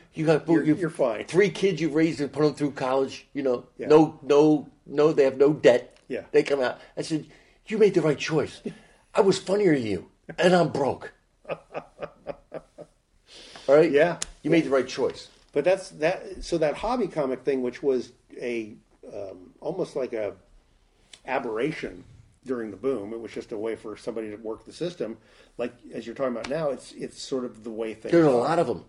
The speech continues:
Speaker 1: There are a lot of 'em.
Speaker 2: Yeah.
Speaker 1: Now, now, again, like you said, what they do is they go, I mean, I've seen this happen. There was a, there was Bob Romano, who, who's a guy, who's an actor, and he was on
Speaker 2: Yeah.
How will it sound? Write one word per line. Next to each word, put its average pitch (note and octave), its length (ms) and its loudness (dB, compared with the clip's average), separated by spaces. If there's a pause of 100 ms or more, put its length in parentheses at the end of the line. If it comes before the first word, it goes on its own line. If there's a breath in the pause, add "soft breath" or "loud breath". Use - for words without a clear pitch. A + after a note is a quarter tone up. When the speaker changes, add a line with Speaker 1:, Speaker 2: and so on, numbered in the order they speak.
Speaker 1:
There C3 100 2
are C#3 40 4
a C#3+ 40 0
lot D3+ 120 0
of A#2+ 80 0
'em. F#2 180 -14
Speaker 2:
Yeah. A2 140 -12
Speaker 1:
Now, B2+ 280 -4
now, C3 220 -2
again, B2+ 340 -2
like A#2+ 140 -2
you A#2+ 100 -10
said, C3+ 360 -2 (600 soft breath)
what C3 180 2
they A#2+ 80 4
do C3 200 6
is A2+ 100 4
they A2+ 40 -4
go, A2 260 -2
I G#2+ 40 -6
mean, A2+ 180 -6
I've C#3+ 160 0
seen F3 200 -2
this D3+ 140 -2
happen. E3+ 320 -6
There G#2 100 -8
was A2 160 -4
a, A2+ 140 -4 (340 loud breath)
there A#2 100 -6
was G2 100 -8
Bob A#2+ 500 0
Romano, A#2+ 540 0
who, G#2 320 -4
who's G#2 320 -8
a F#2 240 -4
guy, G2+ 220 -2
who's F#2 320 -10
an F#2 100 -6
actor, G2 420 -6
and F2 140 -6
he F2 80 -8
was E2+ 120 -10
on F#2 100 -6
Speaker 2:
Yeah. G2 140 -8